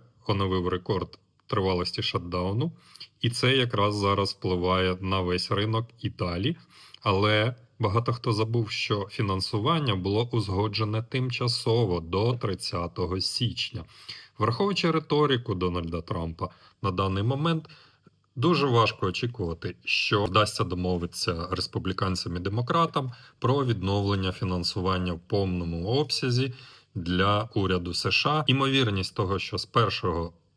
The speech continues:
лютого почнеться новий шатдаун, залишається доволі високою. Це не означає, що ринок обов'язково впаде, але це означає, що зросте ще більше волатильність,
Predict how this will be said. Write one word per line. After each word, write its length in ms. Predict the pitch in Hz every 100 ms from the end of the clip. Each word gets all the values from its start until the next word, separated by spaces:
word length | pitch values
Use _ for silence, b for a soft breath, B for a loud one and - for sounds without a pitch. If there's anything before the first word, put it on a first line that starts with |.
| -
лютого 480 | 98 104 95 85 87
почнеться 540 | - - 101 87 -
новий 300 | 87 92 85
шатдаун, 540 | 82 - 117 208 220 202 B B B
залишається 640 | 143 196 - 214 208 -
доволі 340 | 190 190 185 185
високою. 760 | 180 - 117 104 - 120 147 - B B B B
Це 140 | 208
не 100 | 226
означає, 500 | 208 196 175 151 156
що 200 | 120 107
ринок 320 | 104 123 127
обов'язково 640 | - 90 87 87 - 85 85
впаде, 500 | - - 135 175 120 -
але 280 | 90 95
це 140 | 98 113
означає, 560 | 98 95 90 95 98
що 200 | 92 -
зросте 480 | 87 90 90 - 92
ще 200 | 87 -
більше 360 | 87 87 85 -
волатильність, 840 | 90 90 101 208 208 170 165 -